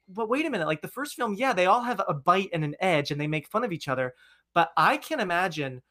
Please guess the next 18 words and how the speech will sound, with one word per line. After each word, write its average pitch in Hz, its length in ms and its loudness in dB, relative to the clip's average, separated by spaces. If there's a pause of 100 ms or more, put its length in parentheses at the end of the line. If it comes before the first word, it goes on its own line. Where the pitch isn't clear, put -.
(180)
Tatum 185 400 0
really 170 220 2
letting 156 280 0
Stu 143 680 -2 (280)
throw 196 180 4
a 151 40 0
party 190 440 0
if 170 140 0
Randy 170 420 0
died 156 340 2
in 131 60 -12
the, 147 140 -8
in 156 80 0
the 143 60 -2
middle 143 280 -2
of 117 80 -8
Scream 127 320 -10
One. 127 360 -4